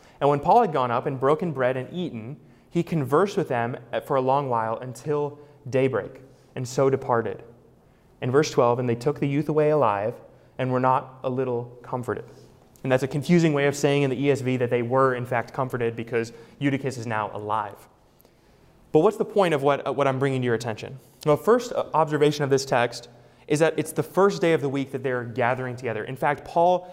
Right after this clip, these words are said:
is in Troas, and the first mention that we get of him is it's the first day of the week that he's gathering with the saints together,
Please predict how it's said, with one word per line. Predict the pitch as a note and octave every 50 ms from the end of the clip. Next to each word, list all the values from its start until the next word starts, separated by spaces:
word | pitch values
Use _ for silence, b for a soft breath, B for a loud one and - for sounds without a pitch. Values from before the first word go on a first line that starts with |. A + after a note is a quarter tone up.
| B B B
is | B D#3 D3+ D3+
in | - - F3 G3 G3
Troas, | F#3 - - F3 D#3+ C3+ B2 A#2+ A#2+ B2+ C#3
and | B2+ C3 C3+ A#2+
the | - - D3+ D3
first | - - F#3 G3 G3 -
mention | D3 D3+ D#3 D#3+ F3 E3+ - F3+ E3
that | D#3+ C#3+
we | C#3+ C#3+
get | C3+ D3 C#3+ C#3 -
of | D3 C3+ A#2
him | - D3 C3+ A#2+ A#2 B2 C#3 - - b b b b b b
is | b C#3 C3+
it's | D3 C#3+ -
the | - -
first | - - E3+ F3+ F#3+ F#3 -
day | F3 E3+
of | D#3+
the | C#3+ C#3
week | C#3 C3+ C3 C3+
that | C3+ B2
he's | C3+ C3+ B2+
gathering | - C#3 C#3 C#3+ C#3 C#3 C3+ B2+ B2
with | C3+ D3+ D3+ -
the | D#3
saints | D3+ - - D3 C#3 C#3 -
together, | - B2+ A#2+ C#3+ C3+ A#2 A2+ A2+ A#2